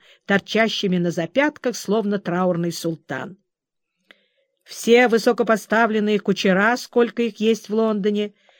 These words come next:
облачились в чёрные ливреи. И если покойный старик в поношенном одеянии питал некоторое пристрастие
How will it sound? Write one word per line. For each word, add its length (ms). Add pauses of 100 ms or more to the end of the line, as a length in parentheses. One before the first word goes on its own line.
(220)
облачились 720
в 80
чёрные 520
ливреи. 640 (520)
И 80
если 300
покойный 520
старик 500
в 80
поношенном 540
одеянии 580
питал 400
некоторое 520
пристрастие 880